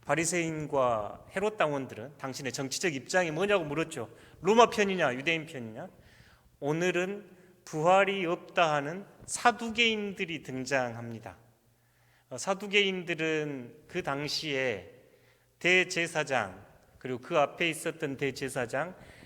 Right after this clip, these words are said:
가야바, 안나스 이런 사람들이 다 사두개인 소속들이었는데요. 로마에 협조했고 헤롯 왕조에 협조했으며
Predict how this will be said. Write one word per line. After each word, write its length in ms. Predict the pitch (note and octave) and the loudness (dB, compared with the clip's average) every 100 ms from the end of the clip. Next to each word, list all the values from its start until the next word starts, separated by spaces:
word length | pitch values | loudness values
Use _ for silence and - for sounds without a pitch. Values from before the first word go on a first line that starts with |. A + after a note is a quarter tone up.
| - - | -20 -6
가야바, 1000 | - C3+ D3+ D#3 D#3 D#3 A2+ G2+ - - | 0 6 8 8 6 4 4 -2 -12 -10
안나스 640 | B2 B2 C#3 D3+ D#3 - | -6 -4 0 2 0 -4
이런 260 | C3+ B2+ D3+ | -6 -4 -4
사람들이 480 | D#3 D#3+ D3+ C3 A#2+ | -4 -4 -4 -8 -6
다 300 | A#2 G2+ G2 - - | -4 -4 -8 -18 -14
사두개인 680 | - - A#3 B3 A#3 A3+ G3+ | -6 0 0 0 0 0 -2
소속들이었는데요. 1500 | F3+ F3+ E3 D3+ - C3+ A#2 G#2+ C3 C3 B2+ G#2+ G2 G#2 D#3+ - - - - - | -4 -6 -6 -8 -4 -2 -2 -4 -4 -4 -4 -8 -10 -10 -12 -16 -20 -20 -20 -4
로마에 800 | E3 F#3 F3+ E3+ D#3+ D3+ C3+ D3 | -2 4 4 4 2 0 -2 -6
협조했고 1000 | G3 - - G3+ C3+ - C3 F#3 - - - - - | -10 -6 0 0 0 -4 -8 -8 -10 -20 -20 -12 -4
헤롯 440 | G#3+ G#3 G#3 - | 0 0 -2 -8
왕조에 640 | D3 D#3 E3+ E3 D#3+ D3+ C#3 | -4 -2 -4 -6 -2 -2 -2
협조했으며 840 | F3+ - F#3+ E3 - C3 A#2+ D3+ | -8 -4 -2 -2 -4 -8 -10 -10